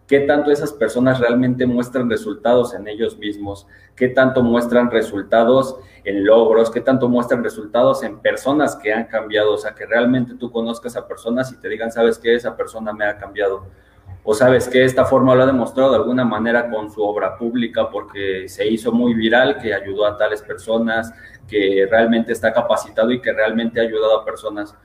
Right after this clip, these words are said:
Yo siempre me fijo en eso, en la congruencia. Eh, por eso, para ser congruente, lo que tú vas a decir es porque ya has pasado por ese camino.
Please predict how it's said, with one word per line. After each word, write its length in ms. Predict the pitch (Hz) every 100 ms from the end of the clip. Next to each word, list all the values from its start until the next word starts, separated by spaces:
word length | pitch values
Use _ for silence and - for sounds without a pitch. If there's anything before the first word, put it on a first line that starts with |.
| _ _
Yo 120 | 127 139
siempre 340 | 165 156 156
me 140 | 131
fijo 260 | 107 120 127
en 100 | 120
eso, 160 | 123 127
en 60 |
la 140 | 107 -
congruencia. 640 | 101 98 113 117 107 92 - _ _ _ -
Eh, 200 | 104 104
por 140 | 117 123
eso, 640 | 127 147 147 139 - -
para 220 | 113 110 104
ser 240 | 123 120
congruente, 480 | 143 131 110 113 131
lo 160 | 110
que 100 | 110
tú 140 | 104 117
vas 220 | 131 127
a 40 |
decir 280 | 113 101 123
es 100 | 127
porque 300 | 127 117 104
ya 140 | 113 123
has 100 | 120
pasado 480 | 120 - 127 127
por 120 | 101 107
ese 220 | - 113
camino. 480 | 117 113 113 113